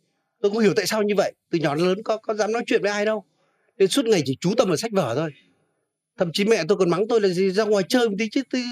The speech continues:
suốt ngày ôm sách thế này." Nên tôi hay nói là từ nhỏ đến lớn tôi chưa bao giờ dám trêu,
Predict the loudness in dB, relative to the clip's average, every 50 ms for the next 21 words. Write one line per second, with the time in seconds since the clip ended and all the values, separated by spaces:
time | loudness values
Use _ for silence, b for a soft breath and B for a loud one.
0 | -8 -8 -4 -4 0 0 2 2 2 2 0 -2 -2 -2 -2 -4 -4 -2 -2 -2
1 | -2 -2 -4 -6 -10 _ _ _ _ _ _ _ _ _ _ _ _ _ _ _
2 | _ _ _ _ _ _ _ _ _ _ _ _ _ _ _ _ -4 -2 2 2
3 | 2 4 4 2 2 2 0 2 2 2 0 2 0 0 2 2 0 2 0 -2
4 | 0 0 0 0 2 0 0 0 0 -4 -4 -2 0 0 0 0 -2